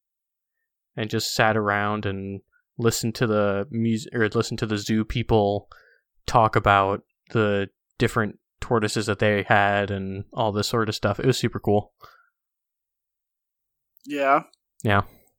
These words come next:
Speaker 1: I was so happy. I had no idea that they were even at the zoo. And I was just kinda roaming around,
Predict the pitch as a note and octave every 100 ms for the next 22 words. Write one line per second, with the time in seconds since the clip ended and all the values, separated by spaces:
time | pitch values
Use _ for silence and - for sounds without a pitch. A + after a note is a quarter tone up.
0 | _ _ _ _ _ B2+ G#2+ - G2 G#2
1 | G#2 G#2+ A2 A#2 A#2+ A#2+ B2+ A#2+ A2 A2+
2 | G#2+ G#2 G#2+ G#2 G2+ A2 G#2 G2 F#2+ G2+
3 | G2+ G2 F#2+ _ - - _ _ B2+ G#2
4 | G#2 G2+ A#2 - A#2 G2+ G2 A2 A2 A2+
5 | A2 G#2 G#2 G#2 G#2 G#2